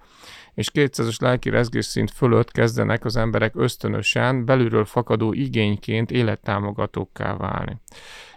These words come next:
És ez az izgalmas, hogy most jelenleg körülbelül nyolc milliárdan élünk a Földön, száznyolcvan-százkilencvenes globális, ö,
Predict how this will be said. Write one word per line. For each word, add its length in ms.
És 60
ez 160
az 200
izgalmas, 520
hogy 80
most 180
jelenleg 300
körülbelül 400
nyolc 280
milliárdan 460
élünk 340
a 60
Földön, 640
száznyolcvan-százkilencvenes 1700
globális, 840
ö, 440